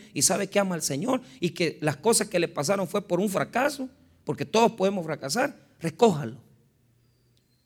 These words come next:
Pero si lo que anda haciendo es buscando mujer,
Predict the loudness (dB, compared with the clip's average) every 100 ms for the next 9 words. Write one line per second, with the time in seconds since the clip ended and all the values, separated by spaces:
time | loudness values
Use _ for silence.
0 | _ _ _ _ _ _ _ _ _ _
1 | _ _ _ _ _ _ _ _ -6 -2
2 | 0 0 -2 -4 -4 -4 -2 -2 -2 -2
3 | -2 -4 -4 -8 -8 -6 -4 -6 -2 -2
4 | -2